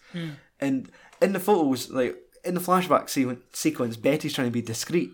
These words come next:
Speaker 2: even though she's holding, like, a big camera, going, taking pictures of Jackie as he's putting the bomb under the car. But when you look at the black and white photos, it's almost as if Jackie's posing for the pictures with the bomb in his hand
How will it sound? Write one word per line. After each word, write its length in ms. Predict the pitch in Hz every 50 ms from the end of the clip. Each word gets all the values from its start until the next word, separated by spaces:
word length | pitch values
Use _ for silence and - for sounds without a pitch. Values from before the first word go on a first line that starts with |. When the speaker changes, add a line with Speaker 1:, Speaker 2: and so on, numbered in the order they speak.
| -
Speaker 2:
even 180 | - 143 135 131
though 160 | 123 120 120
she's 160 | 117 - 127 120
holding, 140 | 131 113 113
like, 120 | 110 -
a 40 | 120
big 140 | 143 143 -
camera, 360 | 147 131 123 123 123 120 117
going, 200 | 113 120 117 - - - - - - - - - _ _ _
taking 220 | - 135 135 123
pictures 320 | 120 127 113 - 123 117 113
of 80 | 117
Jackie 400 | 117 135 139 139 135 139 - 127
as 140 | 120 117 113
he's 200 | 120 120 120 - - - - - - - _ _ _ _ _
putting 220 | - 139 104 117 123
the 60 | 123
bomb 360 | 120 131 127 127 123 120 110 -
under 220 | - 120 120 113 117
the 80 | 110
car. 380 | 113 - 139 139 143 120 107 - - _ _ _ _ _ _ _ _ _ -
But 80 | 131 123
when 80 | 135 139
you 80 | 147
look 120 | 170 185 185
at 40 | 175
the 60 | 143
black 200 | 156 160 151 -
and 60 | 143
white 140 | 139 127 113
photos, 320 | - 180 190 190 175 156 143
it's 100 | 139 180
almost 300 | 185 196 190 175 170 139
as 100 | 139 135 127
if 60 | 117
Jackie's 400 | 117 147 147 143 143 - 139 123
posing 320 | - - 180 175 185 175 156
for 80 | -
the 80 | 131 123
pictures 420 | - 165 165 147 170 151 120 -
with 120 | 131 143 139
the 40 | 131
bomb 320 | 135 165 165 175 170 143 143
in 100 | 127 135
his 120 | 131 127 156
hand 360 | 156 160 156 151 139 -